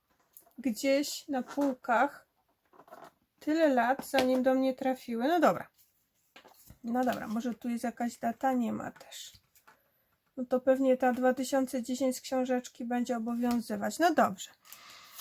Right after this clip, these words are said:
E, zobaczmy może najpierw ich wielkość, e, bo są kwadratowe, ale dosyć duże, jedenaście i pół na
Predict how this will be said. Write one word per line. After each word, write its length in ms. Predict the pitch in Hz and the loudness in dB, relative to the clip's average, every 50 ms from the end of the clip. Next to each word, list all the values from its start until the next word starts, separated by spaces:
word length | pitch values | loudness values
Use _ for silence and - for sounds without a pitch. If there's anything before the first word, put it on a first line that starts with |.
| - - - - - - - - - _ _ _ - _ _ - - - - - - | -18 -18 -20 -20 -20 -20 -20 -20 -20 _ _ _ -20 _ _ -18 -16 -16 -10 0 2
E, 400 | 285 285 294 294 294 285 285 277 | 4 4 6 4 4 2 0 2
zobaczmy 500 | - 311 262 277 302 320 - - 349 320 | 2 2 4 4 4 2 2 2 4 4
może 240 | 302 294 277 285 277 | 4 4 4 4 2
najpierw 320 | 277 294 285 320 302 277 | 2 2 2 0 -2 0
ich 240 | 254 247 226 - 214 | -2 -2 -4 -4 -4
wielkość, 920 | 233 226 226 254 - - 370 392 415 453 440 - - - - - - - - - - - - - - - | -2 -2 -2 -2 -2 2 2 4 4 4 0 -4 -8 -8 -8 -10 -10 -12 -16 -20 -20 -20 -20 -20 -14 -8
e, 540 | - 254 254 254 254 254 262 262 254 262 254 - - - - - - - - - 220 240 _ _ | -6 -4 -4 -2 -2 -2 -2 -2 -2 -4 -6 -8 -12 -12 -14 -16 -20 -18 -14 -14 -14 -14 _ _
bo 200 | 214 208 220 240 | -4 -2 -2 -2
są 320 | - - - 254 226 240 233 | -4 -2 0 2 2 2 0
kwadratowe, 880 | - - - 247 247 233 247 220 202 208 - - 359 415 403 381 294 - | -2 0 2 2 2 4 4 4 2 2 2 2 2 4 4 4 4 4
ale 220 | 269 269 254 240 | 4 2 2 0
dosyć 380 | 226 254 247 - 233 220 233 220 | -2 -4 -6 -6 -8 -8 -8 -4
duże, 320 | 233 320 359 349 349 311 | -4 -4 -2 0 2 2
jedenaście 760 | 277 254 233 240 247 233 226 262 - - - - - 262 254 | 2 2 2 0 0 0 0 0 -2 -4 -8 -6 -2 -4 -4
i 180 | - - 240 220 | -2 -4 -8 -8
pół 420 | - _ - 240 240 247 247 254 | -8 _ -6 -4 -2 0 2 2
na 460 | 240 226 220 208 202 208 208 208 233 | 2 2 2 0 0 2 0 -2 -2